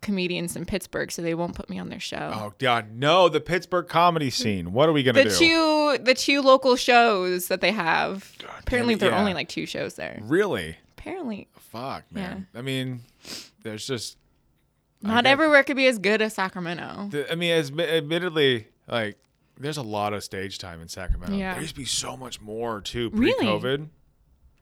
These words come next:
Speaker 2: I mean, not, like, the main ones are back, like
Speaker 1: Mm-hmm.
Speaker 2: Comedy Spot and Laughs and, and Stab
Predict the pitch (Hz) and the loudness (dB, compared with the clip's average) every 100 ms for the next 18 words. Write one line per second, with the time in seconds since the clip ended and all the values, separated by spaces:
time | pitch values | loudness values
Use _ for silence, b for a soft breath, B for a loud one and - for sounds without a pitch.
0 | _ - - 131 135 135 135 131 101 - | _ -20 -8 -4 -2 0 0 -2 -4 -8
1 | b b b b - 190 185 170 165 127 | b b b b -6 -2 0 0 0 -2
2 | 98 90 87 82 69 73 - _ - 269 | -4 -10 -10 -8 -10 -14 -20 _ -2 0
3 | 226 214 - - 117 113 110 - - 104 | 0 -2 -10 -12 -8 -6 -8 -8 -4 -2
4 | 101 101 98 95 90 87 90 90 90 87 | 0 -4 -6 -10 -14 -12 -12 -10 -10 -12
5 | - - 87 78 73 71 87 82 - 95 | -14 -16 -16 -16 -18 -20 -18 -14 -12 -10
6 | 87 87 87 87 92 | -8 -8 -8 -10 -14